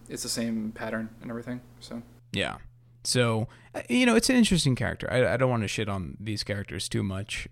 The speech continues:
Speaker 2: Um,
Speaker 1: Es-, especially from a strictly design standpoint, like, it, it's kinda, it's kind of in vogue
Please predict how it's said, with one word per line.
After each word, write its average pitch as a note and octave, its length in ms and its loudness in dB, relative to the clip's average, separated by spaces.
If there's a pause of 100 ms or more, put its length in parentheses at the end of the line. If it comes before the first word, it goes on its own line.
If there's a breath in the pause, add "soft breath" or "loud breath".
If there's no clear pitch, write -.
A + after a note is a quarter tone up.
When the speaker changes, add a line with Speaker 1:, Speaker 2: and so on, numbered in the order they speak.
(100)
Speaker 2:
Um, G#2 300 -2
Speaker 1:
Es-, - 120 4
especially F3+ 380 2
from F3 220 -2
a C#3+ 80 2
strictly - 300 0
design G#2+ 320 2
standpoint, A#2+ 600 -2
like, A2 360 -4 (580 loud breath)
it, C#3+ 120 8
it's C#3+ 160 2
kinda, D3 280 4
it's - 120 -2
kind D3 220 2
of B2 440 -2
in C3 180 0
vogue A2+ 460 -2